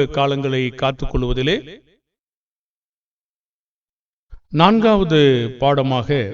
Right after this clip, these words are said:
இடுக்கமான காலத்தை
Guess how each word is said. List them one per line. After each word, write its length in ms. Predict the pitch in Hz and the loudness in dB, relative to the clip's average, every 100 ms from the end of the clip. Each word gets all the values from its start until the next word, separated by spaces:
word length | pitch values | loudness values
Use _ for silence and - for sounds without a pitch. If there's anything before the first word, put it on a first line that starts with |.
| 127 101 _ _ _ _ _ _ _ _ - | -14 -20 _ _ _ _ _ _ _ _ -4
இடுக்கமான 1080 | 165 185 233 - 240 208 190 233 269 247 - | 0 2 0 0 2 4 4 2 -2 -10 -14
காலத்தை 880 | - 160 165 160 165 185 262 185 | -2 2 2 0 -2 -2 -4 -14